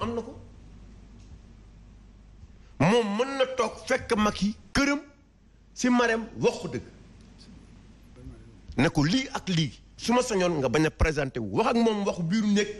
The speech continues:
en tant que membre de la famille. Il peut le faire. Mais bu toogee tey avec tout ce qu'il a eu avec ce régime, fii ñëw taxaw di wax, duñ ñu trompé. Yow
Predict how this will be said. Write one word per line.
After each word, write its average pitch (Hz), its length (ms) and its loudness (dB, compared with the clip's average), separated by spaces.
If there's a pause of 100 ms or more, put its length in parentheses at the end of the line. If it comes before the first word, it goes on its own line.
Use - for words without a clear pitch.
(800)
en 196 80 4
tant 226 180 2
que 214 100 0
membre 240 460 2
de 165 100 -6
la 143 100 -4
famille. 92 280 -6 (840)
Il 156 60 4
peut 156 120 0
le 139 80 2
faire. - 200 -8 (1000)
Mais - 200 4
bu 180 180 -2
toogee 247 340 2
tey 202 160 -4
avec 196 340 -6
tout 349 220 4
ce 302 120 -2
qu'il 247 220 -4
a 220 200 0
eu 202 100 -4
avec 196 200 2
ce 196 100 0
régime, 180 340 4 (960)
fii 311 400 0 (480)
ñëw 262 260 4
taxaw 220 240 0
di 180 100 -4
wax, 170 180 0 (460)
duñ 131 420 2
ñu 208 80 2
trompé. 147 360 0 (2000)
Yow 160 160 6